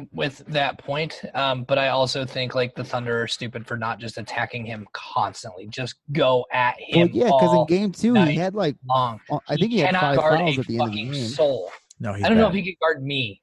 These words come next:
Speaker 1: That's, that's a joke.
Speaker 3: See, but
Speaker 1: I'm
Speaker 3: that's the benefit that
Speaker 1: concerned.
Speaker 3: Portland has right now, is that the Thunder cannot score. So you
Speaker 2: Yeah.
Speaker 3: don't really have to play defense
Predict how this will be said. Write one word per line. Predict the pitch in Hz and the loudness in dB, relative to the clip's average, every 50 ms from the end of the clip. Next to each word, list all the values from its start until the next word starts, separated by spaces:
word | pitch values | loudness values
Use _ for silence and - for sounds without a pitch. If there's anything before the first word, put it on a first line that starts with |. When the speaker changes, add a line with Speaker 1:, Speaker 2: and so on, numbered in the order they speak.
| _ - | _ -14
Speaker 1:
That's, | 120 110 - - | -12 -12 -8 -8
that's | 117 113 104 - - 120 | -8 -8 -10 -12 -12 -10
a | |
joke. | 113 113 107 101 | -6 -4 -4 -2
Speaker 3:
See, | - 214 | 0 2
but | 196 175 | 2 4
Speaker 1:
I'm | 156 | 6
Speaker 3:
that's | 175 180 190 - | 6 6 6 6
the | 240 202 | 2 4
benefit | 165 196 196 196 - 208 175 | 6 6 6 6 4 4 4
that | 180 160 | 4 4
Speaker 1:
concerned. | - | 4
Speaker 3:
Portland | 185 185 175 165 151 | 4 4 4 4 2
has | 156 185 220 214 | 2 0 0 2
right | 190 160 | 2 2
now, | 143 131 120 | 2 2 2
is | 135 147 135 | 2 2 4
that | 127 156 151 139 _ _ _ _ _ _ _ - | 6 4 4 4 _ _ _ _ _ _ _ -2
the | 139 135 | -2 -2
Thunder | - - 196 226 208 156 135 131 131 131 - _ _ _ _ _ _ - | 2 2 4 4 6 4 4 4 2 2 -2 _ _ _ _ _ _ -4
cannot | - 143 143 139 139 131 123 117 - | -2 0 2 2 2 2 2 0 -4
score. | - - - 120 - - - _ _ _ _ _ - _ - | -6 -2 0 0 0 0 -6 _ _ _ _ _ -20 _ -2
So | - 156 | 2 4
you | 156 160 | 4 4
Speaker 2:
Yeah. | 147 | 4
Speaker 3:
don't | 143 190 214 214 | 2 0 -2 0
really | 220 208 196 | 0 2 4
have | 196 185 | 4 4
to | - 160 | 2 0
play | - 175 147 135 | 2 2 2 2
defense | 123 - 233 226 - 143 131 131 127 - | 4 4 4 6 6 4 2 2 0 -2